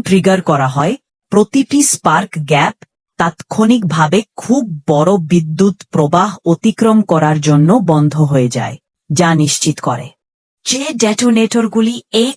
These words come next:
অপরের পয়েন্ট ওয়ান মাইক্রোসেকেন্ডের মধ্যে ফায়ার করবে।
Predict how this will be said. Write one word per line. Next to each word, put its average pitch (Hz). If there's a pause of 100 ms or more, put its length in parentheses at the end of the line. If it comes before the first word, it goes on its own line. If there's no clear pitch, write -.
(140)
অপরের 202 (140)
পয়েন্ট 226
ওয়ান 196 (100)
মাইক্রোসেকেন্ডের 208
মধ্যে 185
ফায়ার 170
করবে। 147